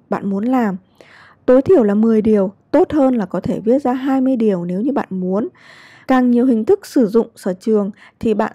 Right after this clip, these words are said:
sẽ có thể hành động, phát huy được tài năng của bản thân cho dù là trong hoàn cảnh nào. Và bạn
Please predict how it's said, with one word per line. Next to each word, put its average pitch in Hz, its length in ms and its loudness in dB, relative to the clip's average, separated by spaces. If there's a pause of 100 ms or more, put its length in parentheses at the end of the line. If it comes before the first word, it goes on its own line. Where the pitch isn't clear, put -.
sẽ - 200 -14
có 233 100 -6
thể 262 140 -4
hành 208 260 -6
động, 214 160 -2 (120)
phát - 220 -10
huy 285 260 -2
được 208 160 -8
tài 185 140 -6
năng 233 240 -6
của 170 100 -8
bản 165 200 -8
thân 254 260 -4 (160)
cho 269 160 0
dù 240 220 2
là 180 120 -4
trong 233 200 -8
hoàn 202 200 -6
cảnh - 240 -10
nào. 160 240 -6 (840)
Và 233 140 0
bạn 220 200 -2